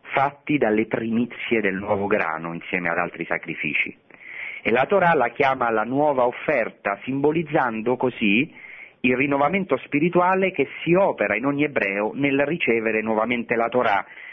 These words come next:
perché vediamo, tra poco vedremo, che questa festa ha anche relazione con il dono della Torah.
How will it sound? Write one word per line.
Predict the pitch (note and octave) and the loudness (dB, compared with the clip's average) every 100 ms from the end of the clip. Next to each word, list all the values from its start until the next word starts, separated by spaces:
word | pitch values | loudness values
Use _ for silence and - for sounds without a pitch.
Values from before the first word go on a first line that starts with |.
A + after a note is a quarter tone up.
| - | -8
perché | - A#2+ D#3 | -4 -2 -2
vediamo, | D#3 E3 A2+ A2 A#2+ B2 | 0 0 2 0 0 -2
tra | G3 | 0
poco | C3+ B2+ G#2 | 0 0 2
vedremo, | A#2+ A#2 A2 A2+ | 2 2 2 0
che | G#2 | -2
questa | G#2 D3 E3+ | -4 -4 -4
festa | F#2+ F2 - F#2 - | -2 -6 -4 -4 -2
ha | |
anche | A2+ G#2+ F#2+ - G2 - | -2 -4 -6 -4 -4 -2
relazione | B2 B2 - - E2+ F2+ | -2 0 -4 -4 -2 -2
con | F2+ A2 | 0 0
il | A2 | 0
dono | G#2+ G#2 F#2+ F#2 | 2 2 2 0
della | F2+ F2 | 0 -2
Torah. | E2+ D2+ | -2 -4